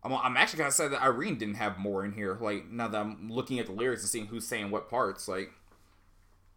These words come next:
like, oh, she had to duo with Yuri, but I almost wish we could have heard how she sounds by herself more, like, besides just that beginning part. But, I mean, I guess that's, that was, that was sufficient.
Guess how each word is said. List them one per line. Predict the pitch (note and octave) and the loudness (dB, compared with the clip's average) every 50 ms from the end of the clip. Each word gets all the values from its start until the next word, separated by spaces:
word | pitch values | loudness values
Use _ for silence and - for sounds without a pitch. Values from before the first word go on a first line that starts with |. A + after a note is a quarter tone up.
| - - - | -20 -10 -2
like, | C3+ B2 | 2 4
oh, | A2+ A2 | 4 4
she | - C3 A#2+ - C3+ | 2 0 0 2 2
had | A#2+ | 2
to | G#2+ G2 | 2 2
duo | G#2 A#2 B2+ A#2+ | 0 2 2 4
with | A2 F#2+ F#2+ | 2 2 0
Yuri, | G2 A#2 B2 A2+ G#2 F#2+ | 0 2 2 2 2 2
but | - G2+ | 2 0
I | G#2 | 0
almost | A2 A2+ G#2 - | 0 0 -2 -4
wish | G#2+ G2+ - | -4 -6 -6
we | G2 | -4
could | - G2+ | -4 -4
have | G2+ - | -4 -2
heard | - A#2+ G#2+ G#2 | 0 0 0 2
how | G#2 G2+ | 0 -2
she | G2 - - - A#2+ B2+ | -4 -4 -6 -6 -4 -4
sounds | - - G2 E2+ F#2 F#2 F2+ | -2 -2 -2 -2 -4 -6 -4
by | - F#2+ F#2 F2+ | -2 -2 0 0
herself | F2 F2+ - - - F#2+ F2 F#2 F#2+ - - - _ _ _ _ _ _ _ _ _ _ _ _ _ _ _ | 0 -2 -2 0 0 0 0 -2 -2 -4 -8 -20 _ _ _ _ _ _ _ _ _ _ _ _ _ _ _
more, | - G2+ G#2+ G#2+ G2 F2 D2 F2 - - - | -4 -2 0 0 0 0 0 -2 -4 -4 -2
like, | G#2+ G2 - | -2 -2 -2
besides | G2+ F#2+ - G#2 G2 G2+ F#2+ - - - | -2 0 2 2 2 2 0 -4 -8 -10
just | - G2+ - - | -8 -6 -4 -2
that | G#2+ F#2+ | -2 -2
beginning | F#2+ F2 D#2+ G2 G2 G2+ F2+ - | -4 -4 -4 -4 -4 -4 -4 -6
part. | - E2 E2+ F2+ - - - - - - | -6 -6 -4 -4 -6 -8 -12 -20 -4 0
But, | - D#3+ - - | 2 2 2 2
I | D3 | 0
mean, | D#3 D#3 D3+ | 2 4 4
I | D3+ | 4
guess | D#3+ D3+ - | 4 2 0
that's, | G#2+ - - | 0 -2 -2
that | - G#2 G2+ | 0 0 0
was, | F#2+ - - | 2 0 0
that | - G2+ F#2+ | 0 0 0
was | F#2+ - | 0 -2
sufficient. | - - E2+ D#2+ - - F#2+ G2+ | -4 -6 -8 -8 -8 -8 -10 -10